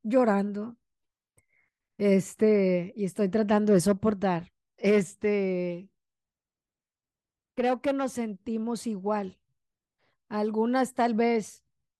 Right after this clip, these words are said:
más que otras, por supuesto, sé que no todas son las señoras románticas que les afecta de la misma manera y que el fútbol es lo más importante y lo menos importante, claro.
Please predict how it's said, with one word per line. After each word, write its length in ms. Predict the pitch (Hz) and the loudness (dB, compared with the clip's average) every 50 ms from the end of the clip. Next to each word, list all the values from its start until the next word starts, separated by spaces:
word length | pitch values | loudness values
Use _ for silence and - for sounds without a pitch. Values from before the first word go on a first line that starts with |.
| _ _ _ - | _ _ _ -12
más 340 | 190 196 214 220 226 220 - | -8 -4 -2 -2 -2 -2 -4
que 160 | - - 214 | -4 -4 -2
otras, 480 | 202 202 208 202 180 - 233 240 240 - | -2 -2 -2 -4 -6 -6 -6 -6 -6 -8
por 200 | _ 226 208 185 | _ -8 -8 -8
supuesto, 640 | - 202 180 - - 190 196 196 175 - - 233 208 | -8 -12 -14 -6 -2 0 0 0 0 0 0 0 0
sé 180 | - 214 190 | 0 -2 -2
que 80 | - 214 | -2 -2
no 160 | 214 214 196 | -2 -4 -4
todas 320 | - - 214 214 214 196 | -2 0 2 2 2 2
son 220 | - 220 208 208 214 | 0 -2 -2 -2 -2
las 100 | 214 202 | -2 -2
señoras 340 | 220 214 202 196 196 202 202 | -4 -4 -4 -4 -4 -4 -4
románticas 760 | 208 196 190 190 190 190 185 - 208 196 - 208 196 - | -6 -6 -6 -6 -6 -6 -8 -10 -10 -4 -2 -2 -2 -2
que 120 | - - 190 | -2 -2 0
les 200 | 185 190 160 190 | 0 0 0 -2
afecta 480 | 180 - - 196 185 180 - - 202 208 | -6 -4 -4 -4 -4 -4 -4 -6 -4 -4
de 60 | 202 | -4
la 100 | 190 190 | -4 -6
misma 240 | 190 190 190 196 202 | -6 -8 -8 -8 -8
manera 500 | 202 196 185 190 190 185 185 190 208 208 | -6 -6 -4 -4 -2 0 0 2 2 0
y 80 | 190 | 0
que 160 | 185 - 196 185 | -2 -2 -4 -4
el 60 | 170 | -2
fútbol 480 | - 196 190 180 175 196 202 196 202 | -2 -2 -4 -2 -2 0 0 0 0
es 80 | 202 196 | -2 -2
lo 100 | 202 202 | -4 -6
más 180 | 202 202 180 208 | -6 -6 -8 -8
importante 540 | 202 - 208 190 185 196 202 202 196 214 | -6 -6 -6 -4 -4 -4 -4 -2 -2 -2
y 40 | 208 | 0
lo 100 | 202 190 | 0 -2
menos 240 | 185 196 202 202 175 | -2 -4 -4 -6 -6
importante, 680 | 202 208 - 185 185 - 202 196 202 208 202 - 214 - | -8 -8 -8 -8 -4 -2 0 2 2 2 0 -2 -2 -2
claro. 520 | - 202 196 190 190 190 190 190 220 | 0 0 2 2 2 2 0 -4 -6